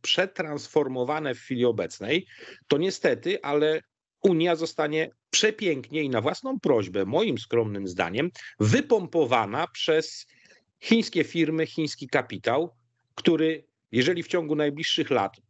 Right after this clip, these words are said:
zajmie dominującą pozycję na europejskim rynku, to w tym czasie oczywiście padnie wszystko, co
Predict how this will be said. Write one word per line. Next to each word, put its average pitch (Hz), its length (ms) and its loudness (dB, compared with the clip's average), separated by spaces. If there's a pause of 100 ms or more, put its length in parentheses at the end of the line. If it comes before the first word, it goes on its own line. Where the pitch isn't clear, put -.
(480)
zajmie 156 480 2
dominującą 175 840 0
pozycję 139 480 0
na 127 140 0
europejskim 107 640 -2
rynku, 90 320 0
to 170 100 2
w - 60 0
tym 175 140 -2
czasie 160 300 -2
oczywiście 151 380 -4
padnie 147 340 -2
wszystko, 240 480 -4
co 127 300 -2